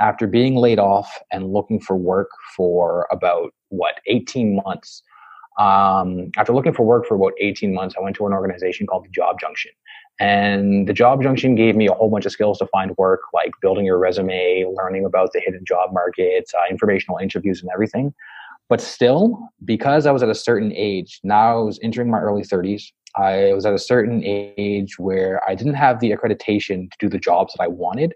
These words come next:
but I was way too skilled to do the jobs that I could probably land a job for. So they knew I was gonna end up churning. Um, even if I had have had a job at that point in time, basically I would have hit the glass ceiling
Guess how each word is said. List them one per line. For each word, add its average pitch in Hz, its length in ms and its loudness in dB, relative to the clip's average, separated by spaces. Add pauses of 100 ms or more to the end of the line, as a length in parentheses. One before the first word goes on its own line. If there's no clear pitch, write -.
(560)
but 113 120 2
I 107 80 6
was 107 200 2
way 113 220 4
too 139 240 0
skilled 101 540 -2 (100)
to 104 220 -2
do 104 180 0
the 95 100 -4
jobs 92 420 0
that 92 80 -2
I 92 80 0
could 92 160 -6
probably 92 360 -2
land 92 440 -10 (200)
a 92 40 -6
job 90 340 -2
for. 110 360 -6
So - 160 -8
they 123 100 0
knew 151 140 2
I 170 40 8
was 151 100 2
gonna 131 160 0
end 110 160 -4
up 98 120 -4
churning. 98 420 -4 (460)
Um, 98 380 0 (100)
even 147 220 4
if 143 80 2
I 139 40 4
had 123 160 4
have 110 100 -6
had 123 140 2
a 117 60 0
job 107 300 2
at 98 60 -4
that 104 200 0
point 107 100 -2
in 98 80 -6
time, 113 280 -2
basically 101 340 0
I 101 60 4
would 113 120 4
have 107 80 0
hit 110 160 -4
the 101 80 -10
glass 101 320 0
ceiling 90 300 -6